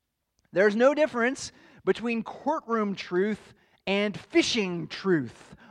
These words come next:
or, uh, golf course truth. Truth is truth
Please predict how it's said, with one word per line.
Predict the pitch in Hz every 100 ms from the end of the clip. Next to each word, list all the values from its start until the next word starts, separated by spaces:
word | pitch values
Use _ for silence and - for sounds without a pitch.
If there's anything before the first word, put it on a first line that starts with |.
| -
or, | 180 185 185 185 233 233 -
uh, | 160 165 139
golf | 262 311 285 - -
course | - 214 143 123 - - _ _
truth. | - 175 156 113 - _ _ _ _ -
Truth | - 233 294 330 320
is | 269 -
truth | - 160 190 208